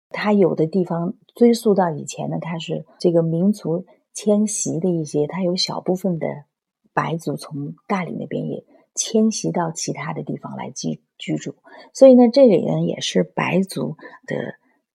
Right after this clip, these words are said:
比较集中的一个地方。那么它这里的这个房屋建筑呢是三房一照壁，特别清爽。白族的这个房屋比较清爽，它是白墙灰瓦，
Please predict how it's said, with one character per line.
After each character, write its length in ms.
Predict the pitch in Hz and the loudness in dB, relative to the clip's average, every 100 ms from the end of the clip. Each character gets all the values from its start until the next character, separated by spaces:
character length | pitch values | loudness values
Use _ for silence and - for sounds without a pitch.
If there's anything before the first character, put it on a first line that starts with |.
| _ _ | _ _
比 120 | - 170 | 0 2
较 160 | 170 | 0
集 180 | 151 156 | -2 -2
中 200 | 185 208 | 0 2
的 60 | 190 | 0
一 80 | |
个 120 | - - | -4 -10
地 160 | 156 | -10
方。 180 | - - _ _ - - - | -10 -12 _ _ -20 -18 2
那 140 | 269 | 8
么 240 | 254 247 247 - - - | 10 10 8 4 -18 -8
它 180 | - 262 | -2 4
这 160 | 302 | 6
里 140 | 202 156 | 6 4
的 160 | 175 | 2
这 120 | 185 | 2
个 200 | 180 170 | 2 2
房 260 | 165 170 190 | 2 2 4
屋 80 | 226 | 4
建 260 | 233 233 | 6 6
筑 160 | 165 151 | 4 -2
呢 140 | 143 | -6
是 300 | 143 - 151 - _ _ _ | -8 -6 -6 -8 _ _ _
三 360 | - 226 220 226 | 2 6 8 6
房 360 | 220 175 185 - | 2 -2 -2 -4
一 220 | 156 175 | -2 -2
照 260 | 214 180 156 | 0 -2 -4
壁， 260 | 175 165 _ - | -6 -8 _ -4
特 220 | - 247 | 4 4
别 160 | 170 | 4
清 280 | 170 - 185 | 0 0 -2
爽。 220 | 165 - - _ - | -2 -8 -12 _ -4
白 180 | 160 | -2
族 220 | 185 - 156 | -2 -4 -4
的 160 | 170 | -4
这 160 | 156 156 | -4 -4
个 160 | 156 | -4
房 260 | 151 165 170 | -6 -6 -4
屋 100 | 180 | -4
比 140 | 175 | -2
较 160 | 170 151 | -4 -4
清 260 | - 160 156 | -6 -6 -6
爽， 220 | - - - - - - | -8 -12 -14 -20 -20 -10
它 120 | - 226 | 0 2
是 120 | 214 | 2
白 240 | 190 208 | 2 2
墙 480 | 220 170 151 175 208 _ _ | 0 -4 -6 -6 -8 _ _
灰 420 | _ - - 220 214 | _ -2 8 8 8
瓦， 180 | 175 | 4